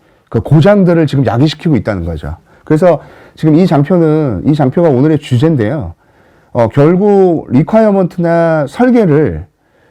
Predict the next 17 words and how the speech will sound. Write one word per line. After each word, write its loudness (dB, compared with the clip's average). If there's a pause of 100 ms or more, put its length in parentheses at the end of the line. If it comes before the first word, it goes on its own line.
(180)
분석이 2
가능한, 0 (400)
분석이 2
가능한, 0 (600)
어, -2
요구사항과 2
분석이 0
가능한 0 (600)
설계서로 2
개발할, -2 (100)
시작을 0
해야 0
된다는 -2
거죠, -8
이제는. -2 (720)
네. -10 (300)
그래서 0